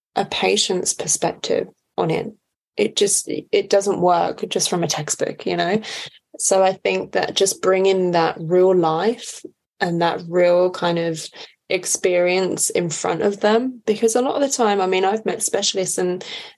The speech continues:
they haven't, they're not aware, and they're there to consult with me, but they're not actually aware of my history, or they're not aware of my symptoms, or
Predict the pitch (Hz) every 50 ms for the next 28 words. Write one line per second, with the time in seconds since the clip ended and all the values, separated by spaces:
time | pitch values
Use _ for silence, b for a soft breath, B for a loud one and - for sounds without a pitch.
0 | _ _ _ - 214 208 208 208 214 214 202 208 208 202 196 196 208 - - -
1 | - - 202 208 208 196 - 196 190 185 190 185 185 185 185 185 196 190 185 190
2 | 190 185 175 180 170 170 175 175 180 - - - 185 175 170 170 170 - - 170
3 | 165 - - 269 294 240 202 196 - - 170 170 175 180 - - 190 202 202 196
4 | 185 - - 180 - - 185 175 175 175 170 165 165 165 175 226 262 - - -
5 | - - - - - - 190 190 185 180 180 185 180 175 185 180 180 180 175 170
6 | 170 170 170 170 170 165 165 165 165 - 175 160 165 - - 233 233 220 - -
7 | - - 147 147 208 - - 180 175 170 170 170 170